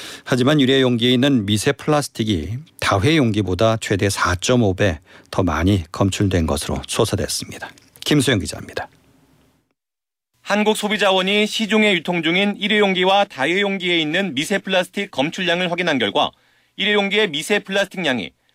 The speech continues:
Speaker 2: 다회용기보다 최대 사점오 배 더 많은 것으로 나타났습니다.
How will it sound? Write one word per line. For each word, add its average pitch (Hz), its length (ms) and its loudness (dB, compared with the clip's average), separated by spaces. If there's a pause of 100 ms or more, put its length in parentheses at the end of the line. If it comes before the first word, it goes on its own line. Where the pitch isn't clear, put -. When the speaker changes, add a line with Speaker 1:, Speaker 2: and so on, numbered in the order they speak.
(140)
Speaker 2:
다회용기보다 160 840 0 (260)
최대 208 340 0
사점오 190 520 -2
배 202 240 0
더 180 160 2
많은 160 280 0
것으로 180 360 -4
나타났습니다. 151 640 -4